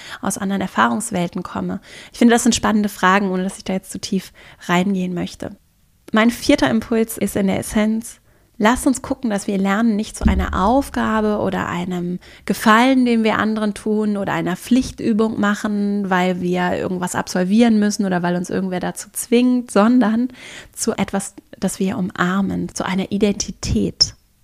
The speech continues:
ja, zu einem Selbstverständnis. Denn es passiert ja ohnehin.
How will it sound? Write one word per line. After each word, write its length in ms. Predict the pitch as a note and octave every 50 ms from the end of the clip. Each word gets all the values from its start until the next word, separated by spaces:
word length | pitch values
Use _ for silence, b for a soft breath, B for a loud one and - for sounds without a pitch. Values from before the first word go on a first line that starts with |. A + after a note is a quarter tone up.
| _ _
ja, 300 | - G#3 F#3 F#3 G3+ A3+
zu 220 | A#3 - - A#3 -
einem 200 | F#3+ F#3 F#3 F3+
Selbstverständnis. 1160 | F#3 G3 G3 G3+ - - - - - F3+ - - F#3+ F#3 F#3 F#3+ - - F#3 F#3 - - _ -
Denn 140 | F#3+ G3 F#3+
es 100 | G3+ -
passiert 440 | - - G#3 - - B3+ B3 -
ja 100 | - -
ohnehin. 460 | - F#3 F#3 F3+ F#3 D3+ F3 G3 F#3+